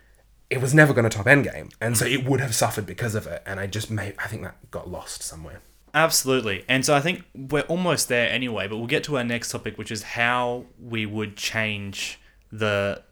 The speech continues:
Speaker 2: the last trilogy to make it
Speaker 1: Mm.
Speaker 2: better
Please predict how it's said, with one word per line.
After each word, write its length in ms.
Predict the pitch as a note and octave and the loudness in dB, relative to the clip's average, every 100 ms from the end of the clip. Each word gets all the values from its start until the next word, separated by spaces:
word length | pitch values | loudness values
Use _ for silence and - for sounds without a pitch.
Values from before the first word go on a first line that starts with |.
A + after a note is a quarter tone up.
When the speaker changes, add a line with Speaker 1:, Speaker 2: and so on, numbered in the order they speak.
| _ - | _ -16
Speaker 2:
the 360 | A2 G#2 G2 F#2+ | -6 -4 -4 -6
last 400 | G#2 G#2+ G#2+ - | -2 0 0 -4
trilogy 640 | - A2 G#2 G#2 F#2+ F#2+ - - | -4 -2 -2 -4 -6 -8 -14 -18
to 80 | - | -6
make 200 | B2 A#2 | -2 0
it 80 | A2 | 0
Speaker 1:
Mm. 60 | G#2+ | 0
Speaker 2:
better 260 | F#2+ F2+ | 0 -2